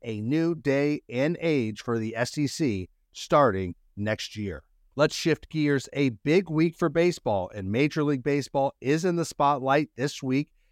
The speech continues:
as their annual winter meetings are at the Gaylord Opryland Resort in Nashville, and we will have to see how active the trade market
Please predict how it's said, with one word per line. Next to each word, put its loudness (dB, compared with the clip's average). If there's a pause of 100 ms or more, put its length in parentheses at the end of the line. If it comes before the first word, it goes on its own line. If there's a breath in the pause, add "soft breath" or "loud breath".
(140)
as 0
their 0
annual 0
winter 0
meetings -2 (200)
are 2
at 0
the -2
Gaylord 2 (100)
Opryland 2
Resort 0
in 0
Nashville, 0 (240)
and -2
we 2
will 4
have 2
to 0
see -2 (220)
how 2
active 2
the -6
trade 0
market 2